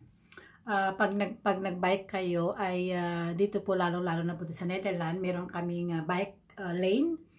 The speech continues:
meron kaming road lane. So, ibig sabihin, dito bawal kang, ah, mag-bike dun sa talagang, ah, ah, tawag, tawag niyan, road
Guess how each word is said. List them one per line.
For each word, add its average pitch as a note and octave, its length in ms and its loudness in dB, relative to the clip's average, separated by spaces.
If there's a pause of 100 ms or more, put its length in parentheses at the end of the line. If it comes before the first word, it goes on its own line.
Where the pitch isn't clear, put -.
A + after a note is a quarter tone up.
(420)
meron F#3 320 2
kaming F3 320 0
road F#3+ 400 2
lane. F#3+ 480 2
So, - 160 -4
ibig F#3 240 -2
sabihin, F3+ 640 0
dito F#3 320 -2
bawal F#3+ 560 2
kang, F3+ 480 -2 (560)
ah, F#3 80 0
mag-bike F#3 640 0
dun F#3 240 0
sa F3+ 320 0
talagang, F3 560 0
ah, E3 720 2 (600)
ah, F3+ 160 0
tawag, F3+ 400 -2
tawag F#3 320 0
niyan, G3 240 -4
road F#3+ 320 0